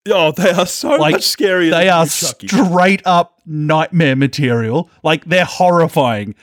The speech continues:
Speaker 2: and they have no place in this or any other
Speaker 1: <laughs>
Speaker 2: film.
Speaker 1: Yeah, they are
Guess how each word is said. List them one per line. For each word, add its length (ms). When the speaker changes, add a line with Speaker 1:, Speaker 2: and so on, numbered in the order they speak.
Speaker 2:
and 140
they 80
have 180
no 260
place 380
in 180
this 280
or 160
any 380
other 400
Speaker 1:
<laughs> 60
Speaker 2:
film. 220
Speaker 1:
Yeah, 340
they 340
are 320